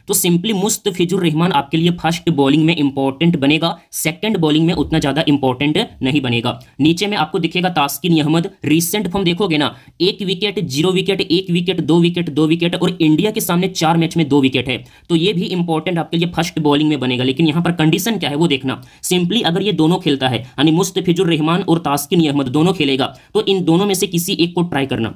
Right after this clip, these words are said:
या तो मुस्तफिजुर रहमान को या तो तास्किन अहमद को, लेकिन किस कंडीशन में? बांग्लादेश पहले बॉलिंग करेगा उस कंडीशन में। नीचे में आपको दिखेगा रवि बिश्नोई, ये चाहे पहले बॉलिंग करे या सेकंड इनिंग में बॉलिंग करे, इसको लेकर के चलना।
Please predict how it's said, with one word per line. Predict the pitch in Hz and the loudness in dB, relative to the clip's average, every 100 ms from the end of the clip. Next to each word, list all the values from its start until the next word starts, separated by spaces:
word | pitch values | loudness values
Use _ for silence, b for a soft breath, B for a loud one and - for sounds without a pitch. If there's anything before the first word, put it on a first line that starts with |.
| _ 123 | _ -4
या | 147 | -2
तो | 175 | 0
मुस्तफिजुर | 165 175 175 170 175 | 0 0 0 0 0
रहमान | 156 147 170 | 0 0 0
को | 175 | 0
या | 147 | -2
तो | 165 | -2
तास्किन | 170 135 - 170 139 | -2 -4 -2 0 2
अहमद | 135 175 | 2 0
को, | 196 254 B 135 | 0 -2 B -6
लेकिन | 160 | -4
किस | 156 196 | -2 -2
कंडीशन | - 165 160 185 | 0 2 2 0
में? | 190 247 - 110 | -2 -4 -8 -4
बांग्लादेश | 135 151 170 170 | -2 0 0 -2
पहले | - 131 151 | -4 -2 0
बॉलिंग | 131 139 165 | 2 2 2
करेगा | 143 143 175 | 2 2 2
उस | 143 - | 0 0
कंडीशन | 123 120 120 | 0 2 2
में। | 117 117 B B 123 | 0 -2 B B 2
नीचे | 156 175 202 | 2 2 -2
में | 214 | -2
आपको | 151 180 | -2 -4
दिखेगा | 156 170 175 | -2 -2 0
रवि | 147 151 | 0 2
बिश्नोई, | 165 160 160 180 - - | 2 2 0 0 -4 -4
ये | 165 | -2
चाहे | 160 170 | 0 -2
पहले | 175 135 175 | -2 0 2
बॉलिंग | 165 185 | 2 0
करे | 175 175 - 143 | 0 -2 -4 -8
या | |
सेकंड | 170 151 - 180 | -4 -4 -2 -2
इनिंग | 160 165 | 2 2
में | 165 | 2
बॉलिंग | 156 170 | 2 2
करे, | 170 175 | 0 0
इसको | 139 - | -2 0
लेकर | 147 151 135 | 0 0 -2
के | 139 | -2
चलना। | 123 123 | 0 -2